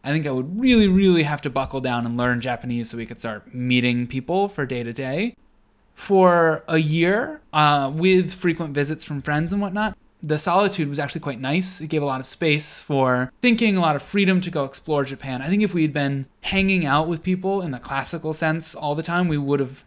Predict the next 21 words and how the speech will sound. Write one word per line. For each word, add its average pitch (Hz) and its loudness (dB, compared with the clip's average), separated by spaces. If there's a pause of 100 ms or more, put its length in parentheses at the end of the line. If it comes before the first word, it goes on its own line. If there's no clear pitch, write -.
not 131 0
been 147 -2
able 139 0
to 135 -10
go 123 0 (220)
on 143 0
a 135 2
lot 123 2
of 123 0
the 127 -2
fun 135 0
trips - -6
we 190 -2
went 196 -2
on. 220 -4 (400)
And 185 2
actually, 151 -2
to - -6
that 156 0
point 156 0
exactly, 139 0